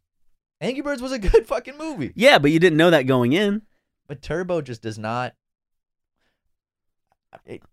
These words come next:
Speaker 1: it
Speaker 2: Matt,
Speaker 1: does not
Speaker 2: odds are you have to watch Turbo two times in a row this week.
Speaker 1: Oh, shit, dude. I already have so much shit on my plate
Speaker 2: I'm
Speaker 1: this week.
Speaker 2: sorry.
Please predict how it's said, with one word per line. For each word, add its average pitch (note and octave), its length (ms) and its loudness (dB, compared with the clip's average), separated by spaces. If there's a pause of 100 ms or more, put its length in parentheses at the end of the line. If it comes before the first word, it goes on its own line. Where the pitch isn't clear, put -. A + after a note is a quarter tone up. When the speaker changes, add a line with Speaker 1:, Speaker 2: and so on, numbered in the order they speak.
(100)
Speaker 1:
it C3+ 80 -4
Speaker 2:
Matt, C#3+ 180 6
Speaker 1:
does A#2+ 60 0
not B2+ 120 4
Speaker 2:
odds E3 140 4
are F3 120 8
you D#3+ 120 6
have C#3+ 160 4
to C#3 60 2
watch B2 280 4
Turbo A#2 380 2 (460)
two B2 160 -2
times A2+ 320 -2
in G#2+ 60 -2
a G2+ 80 -2
row F#2+ 440 -2
this F#2 200 -8
week. E2 240 -10
Speaker 1:
Oh, E3+ 140 -18
shit, - 360 -20
dude. F#3+ 320 -12
I E3 140 -12
already F#3+ 180 -8
have E3+ 120 -8
so D#3 160 -6
much E3+ 120 2
shit - 200 -4
on D3 80 -6
my C#3 100 -6
plate B2 280 -8
Speaker 2:
I'm A#2+ 100 -2
Speaker 1:
this D#3+ 60 -4
week. - 20 -4
Speaker 2:
sorry. G#2+ 420 -2